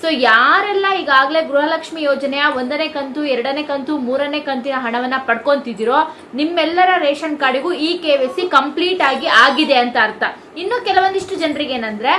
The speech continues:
ಅನ್ನಭಾಗ್ಯ ಯೋಜನೆಯ ಹಣ ಬಂದಿದೆ but ರೇ-, ಗೃಹಲಕ್ಷ್ಮಿ ಯೋಜನೆಯ ಹಣ ಬಂದಿಲ್ಲ. So ನಾವು ಈ ಕೆ ವೈ ಸಿ ನ ಮಾಡಿಸ್ಬೇಕಂದ್ರೆ ಖಂಡಿತ ಇಲ್ಲ.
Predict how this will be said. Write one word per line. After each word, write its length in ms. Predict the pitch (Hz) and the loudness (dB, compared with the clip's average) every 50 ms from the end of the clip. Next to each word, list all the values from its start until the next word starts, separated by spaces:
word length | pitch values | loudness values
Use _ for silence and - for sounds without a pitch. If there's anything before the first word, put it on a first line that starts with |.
| 370 - - - - - | 0 -4 -14 -8 -2 0
ಅನ್ನಭಾಗ್ಯ 640 | 277 311 381 440 466 440 427 403 392 403 403 392 | 0 2 4 2 4 4 4 2 2 2 0 2
ಯೋಜನೆಯ 400 | 339 311 302 - 311 285 285 302 359 381 | 2 0 0 0 -2 -2 -2 -2 -2 0
ಹಣ 120 | 349 294 285 277 | 0 2 2 2
ಬಂದಿದೆ 360 | 233 247 240 226 220 202 196 - 214 214 | 2 0 0 -2 -2 -4 -6 -6 -2 -2
but 140 | 311 320 359 381 330 | -2 -2 -2 -2 0
ರೇ-, 300 | 285 277 262 262 247 233 | 0 0 0 -2 -2 -2
ಗೃಹಲಕ್ಷ್ಮಿ 580 | 269 311 359 403 440 453 453 - - 403 427 359 | -2 0 2 2 2 2 -2 -4 -8 -8 -6 -4
ಯೋಜನೆಯ 420 | 302 285 277 294 294 277 277 285 349 320 | -2 -2 0 0 -2 -4 -4 -6 -6 -6
ಹಣ 140 | 302 254 269 277 | -4 -2 -2 -2
ಬಂದಿಲ್ಲ. 480 | 226 214 233 233 233 247 247 226 214 220 220 - - - - - - - - | 0 0 0 0 0 -2 -2 0 2 2 2 2 0 -4 -12 -20 -16 -8 -4
So 60 | 370 381 370 330 | -2 -2 0 2
ನಾವು 400 | 330 320 349 403 440 466 480 466 | 4 4 4 4 2 0 0 0
ಈ 100 | 403 392 | 0 0
ಕೆ 220 | 381 359 330 320 | 0 2 0 0
ವೈ 120 | 320 320 | 0 -2
ಸಿ 140 | 311 - 349 | -6 -6 -6
ನ 40 | 330 330 | -4 -2
ಮಾಡಿಸ್ಬೇಕಂದ್ರೆ 800 | 294 247 226 233 233 - - - 240 226 - 220 214 220 285 339 | -2 0 0 -2 -2 -4 -6 -6 -6 -4 -4 -4 -4 -4 -4 -2
ಖಂಡಿತ 400 | 339 320 277 254 247 285 269 - | -2 0 0 0 0 -2 0 0
ಇಲ್ಲ. 220 | 262 220 202 202 | 0 0 0 -2